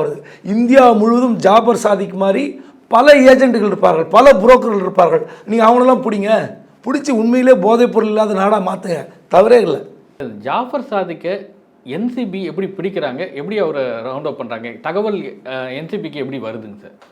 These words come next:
Speaker 1: இந்த ஜாபர் சாதிக் வந்து அந்த டெல்லியில ஒரு குடோன்ல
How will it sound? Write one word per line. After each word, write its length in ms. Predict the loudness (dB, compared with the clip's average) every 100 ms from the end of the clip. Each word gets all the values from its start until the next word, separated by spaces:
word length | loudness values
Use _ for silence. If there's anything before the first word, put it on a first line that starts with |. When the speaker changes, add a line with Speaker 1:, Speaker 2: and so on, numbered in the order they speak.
| _ -10
Speaker 1:
இந்த 240 | -4 2
ஜாபர் 340 | 4 4 2 4
சாதிக் 240 | 0 0
வந்து 280 | -4 -2 0 0 0 -6 -14 -20 _ _
அந்த 240 | -4 -2 2
டெல்லியில 480 | 4 4 2 0 -2
ஒரு 180 | -6 -8 -10 -14 -20 _ _ -6
குடோன்ல 300 | 2 4 2